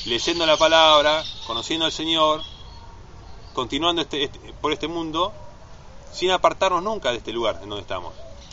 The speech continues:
sin dejarnos de congregar, dice. ¿No? Hasta porque, tanto más cuando ven que aquel día se acerca.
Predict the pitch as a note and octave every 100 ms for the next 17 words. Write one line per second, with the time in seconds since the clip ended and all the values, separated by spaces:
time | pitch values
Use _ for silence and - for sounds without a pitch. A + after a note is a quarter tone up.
0 | - C#3+ D3 D#3 E3 D3 C#3 C3+ D3 F#3
1 | D3+ A2+ - - - - - - - -
2 | - - - C3 - A2 G#2+ F#2 G#2 -
3 | - - - D#3+ D#3 F#3+ A3+ F3+ E3 F#3
4 | G3 E3 F3+ F#3 F#3+ D#3+ - G#3+ D3 F2